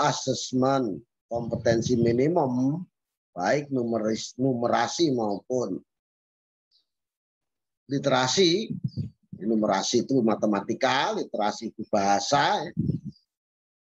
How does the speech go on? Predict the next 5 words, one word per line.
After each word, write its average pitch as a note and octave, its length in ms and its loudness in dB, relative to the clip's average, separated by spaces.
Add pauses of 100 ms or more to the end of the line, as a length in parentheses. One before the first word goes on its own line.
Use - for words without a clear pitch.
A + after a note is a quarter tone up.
(320)
Mengingat C#3+ 480 2
bahwa B2 240 2
soal-soal A#2+ 960 0 (520)
A A2 160 -10
K A#2+ 60 -4